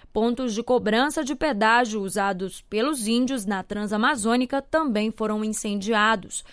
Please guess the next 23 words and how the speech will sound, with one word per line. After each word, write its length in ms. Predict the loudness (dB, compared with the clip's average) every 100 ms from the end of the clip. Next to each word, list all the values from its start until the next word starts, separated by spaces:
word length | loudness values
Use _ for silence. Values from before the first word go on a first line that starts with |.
| -20 -14 -6
A 80 | -4
Polícia 380 | -4 -4 -6
Federal 480 | -6 -4 2 4 2
encontrou 400 | 0 -4 -2 -4
peças 520 | -2 2 2 2 -2
de 80 | -4
um 120 | -4
carro 420 | -4 0 0 0 -2
que 140 | -6
pode 420 | -6 -2 -2 -2
ser 300 | -4 0 0
o 40 | -2
que 80 |
estava 360 | -6 0 0 0
sendo 280 | -2 -2 -2
usado 400 | -2 0 0 -2
pelos 280 | -2 -2 -2
desaparecidos. 1000 | -2 -2 -2 -2 -4 -4 -4 -4 -12 -14 -16 -8
O 60 | -4
material 500 | -2 0 2 2 0
está 280 | -2 -2
em 160 | 0 0
análise. 640 | 0 2 2 2 -4 -10